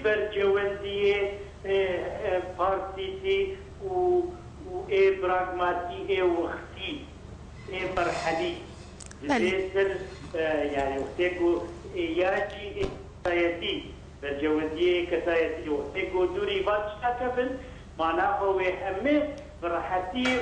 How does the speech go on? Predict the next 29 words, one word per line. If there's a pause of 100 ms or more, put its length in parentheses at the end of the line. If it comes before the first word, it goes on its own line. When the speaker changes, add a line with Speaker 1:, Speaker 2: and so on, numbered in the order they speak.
(120)
Speaker 1:
و (100)
بە، (420)
و
بە
هەسانی
وێ
نێزیکیە (160)
بن، (100)
ji
ber
wê (100)
wextê (380)
wê (100)
doz
bibe (140)
doza (440)
Kurdî, (140)
wê (100)
doz
bibe (100)
doza (160)
Kurdayetî, (440)
wê (100)
doz
bibe (140)
doza (160)
millet, (400)
doza (160)
gel.